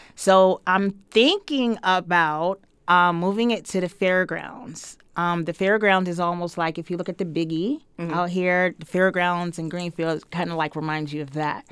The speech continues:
Speaker 1: Um, I would like to have something like a youth carnival with the rides, the whole nine yards, you know, have some performers come out. Um, I'm just,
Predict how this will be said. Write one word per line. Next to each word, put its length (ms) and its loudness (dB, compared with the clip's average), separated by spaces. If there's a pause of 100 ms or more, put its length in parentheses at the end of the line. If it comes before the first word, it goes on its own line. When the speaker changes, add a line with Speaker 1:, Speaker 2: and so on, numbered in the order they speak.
(480)
Speaker 1:
Um, 520 4
I 160 4
would 160 -2
like 380 0
to 580 0
have 500 2
something 380 -8
like 160 -8
a 80 -10
youth 280 -6
carnival 760 4
with 180 -10
the 100 -10
rides, 760 4
the 120 -8
whole 180 -6
nine 240 -6
yards, 520 0
you 60 -2
know, 100 -2
have 280 0
some 380 -4 (320)
performers 600 2
come 260 -2
out. 440 2 (440)
Um, 540 4 (140)
I'm 220 2
just, 400 -2